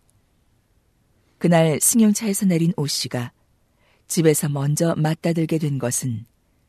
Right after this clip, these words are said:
영감 손녀의 소식에 앞서 수없이 쓸어들었던 기자들의 성화였다. 오 씨는 집요한 그들의 마이크 앞에서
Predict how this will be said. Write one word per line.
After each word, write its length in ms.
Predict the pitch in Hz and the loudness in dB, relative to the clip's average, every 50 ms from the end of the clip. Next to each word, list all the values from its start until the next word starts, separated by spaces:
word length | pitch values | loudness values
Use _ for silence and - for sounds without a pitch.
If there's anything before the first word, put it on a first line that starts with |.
| _ _ _ _ _ _ _ _ _ _ - | _ _ _ _ _ _ _ _ _ _ 0
영감 640 | 160 156 156 156 151 151 156 160 160 160 170 175 196 | 0 2 2 2 0 0 0 0 0 0 -2 -2 -4
손녀의 480 | - - - 247 214 208 208 202 196 202 | -8 -4 0 2 2 4 4 2 2 0
소식에 400 | - - 180 - - - 165 156 | -2 -4 -6 -6 -4 -4 -4 -4
앞서 500 | 139 123 - - - - 113 110 - _ _ _ _ _ _ _ _ _ _ _ _ _ _ _ _ | -4 -4 -6 -6 -6 -6 -8 -10 -14 _ _ _ _ _ _ _ _ _ _ _ _ _ _ _ _
수없이 600 | - - - - 214 208 196 196 - - - 208 | -12 -6 2 4 4 4 4 2 0 -2 0 0
쓸어들었던 920 | 208 - - 220 202 202 185 - 151 139 - _ - 139 143 151 151 165 - _ _ | -2 0 0 2 2 2 0 0 -4 -6 -6 _ -4 -2 -2 -2 -2 -4 -8 _ _
기자들의 520 | - - 185 165 190 165 160 - - - - | -4 -4 -2 0 0 -2 -2 -4 -8 -10 -10
성화였다. 800 | - - 180 156 147 160 156 131 123 - _ - - 127 - - _ _ _ _ _ _ _ _ _ _ _ _ _ _ _ _ _ _ _ _ _ _ _ _ _ _ _ _ _ _ _ _ _ _ _ _ _ _ | -6 -4 -4 -4 -4 -4 -6 -8 -8 -12 _ -14 -14 -14 -14 -18 _ _ _ _ _ _ _ _ _ _ _ _ _ _ _ _ _ _ _ _ _ _ _ _ _ _ _ _ _ _ _ _ _ _ _ _ _ _
오 100 | - 170 | -2 0
씨는 480 | 160 - - 170 156 156 147 143 127 117 - _ _ _ _ _ _ _ _ _ _ _ _ _ _ _ _ | 0 2 2 2 2 2 0 0 -2 -4 -8 _ _ _ _ _ _ _ _ _ _ _ _ _ _ _ _
집요한 560 | - - 190 175 190 180 180 190 196 190 185 - | 0 0 4 4 4 4 4 2 2 2 0 0
그들의 360 | - 208 180 208 190 196 196 | -4 -2 0 2 2 2 2
마이크 400 | 175 156 147 143 135 - - - | 2 0 -2 -4 -6 -8 -10 -12
앞에서 560 | 120 - _ - 123 113 - - 120 113 - | -12 -12 _ -12 -8 -8 -8 -8 -8 -14 -16